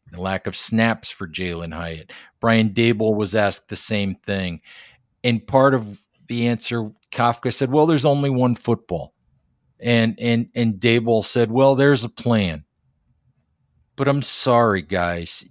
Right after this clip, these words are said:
you know, coaches always say, "It's about players. It's not about plays." But those need to be more than words. If,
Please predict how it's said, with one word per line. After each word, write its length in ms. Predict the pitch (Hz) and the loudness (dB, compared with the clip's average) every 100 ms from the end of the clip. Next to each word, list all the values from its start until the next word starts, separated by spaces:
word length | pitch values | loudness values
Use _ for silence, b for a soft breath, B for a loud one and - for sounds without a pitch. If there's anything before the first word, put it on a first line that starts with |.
| - | -6
you 160 | 117 | -2
know, 340 | 117 110 107 - _ _ _ _ _ - | 2 2 0 -4 _ _ _ _ _ -2
coaches 600 | 147 160 170 180 156 - - | 2 4 2 0 0 -2 -2
always 560 | 127 135 135 131 127 | 0 2 2 0 0
say, 600 | - - 120 113 101 90 - _ _ _ _ _ | -2 -4 -2 -2 -2 -8 -14 _ _ _ _ _
"It's 320 | 147 156 - | -2 -2 2
about 720 | 170 107 - 127 120 117 - - | 0 0 0 2 4 0 -4 -10
players. 720 | - 123 123 120 120 107 - - | 0 2 2 0 -2 -4 -8 -10
It's 240 | 117 - | -8 -2
not 440 | 117 117 117 117 117 | 0 2 2 2 0
about 440 | 98 110 104 - | 0 0 -2 -6
plays." 580 | - 101 92 82 - - _ | -4 -2 -2 -6 -12 -16 _
But 180 | 107 - | -10 0
those 300 | 135 160 117 | 4 4 2
need 260 | 147 139 | 0 0
to 80 | - | -2
be 200 | 113 127 | 0 2
more 320 | 120 113 113 | 4 4 2
than 300 | 101 104 98 | 2 0 -2
words. 680 | 95 95 92 80 71 - - - _ _ _ _ _ _ _ _ _ _ | -2 -2 -2 -4 -8 -8 -8 -10 _ _ _ _ _ _ _ _ _ _
If, 320 | 139 131 - | 2 2 -2